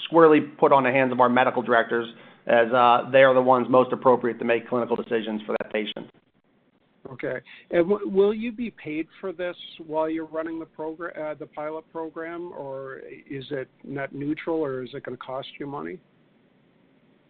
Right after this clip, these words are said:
Speaker 1: It will not cost us money, and we will be paid.
Speaker 2: Okay. Uh, moving to another topic. Uh, my understanding is that insurance coverage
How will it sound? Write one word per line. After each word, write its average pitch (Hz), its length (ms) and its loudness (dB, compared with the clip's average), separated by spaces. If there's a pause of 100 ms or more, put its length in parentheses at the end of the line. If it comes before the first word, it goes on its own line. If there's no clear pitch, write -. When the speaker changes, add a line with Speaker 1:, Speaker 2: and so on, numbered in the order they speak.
(260)
Speaker 1:
It 135 100 6
will 143 120 6
not 147 320 6
cost 143 240 4
us 131 160 -2
money, 135 260 4
and 123 80 2
we 123 100 4
will 127 220 6
be 120 120 6
paid. 107 400 2 (1080)
Speaker 2:
Okay. 131 440 -8 (380)
Uh, 160 220 4
moving 190 400 4 (100)
to 175 120 -6
another 160 320 -2
topic. 147 400 -6 (460)
Uh, 160 160 -4 (280)
my 202 320 -2
understanding 180 720 -6
is 160 160 -8 (100)
that 147 240 -12
insurance 156 520 -12 (100)
coverage 156 340 -12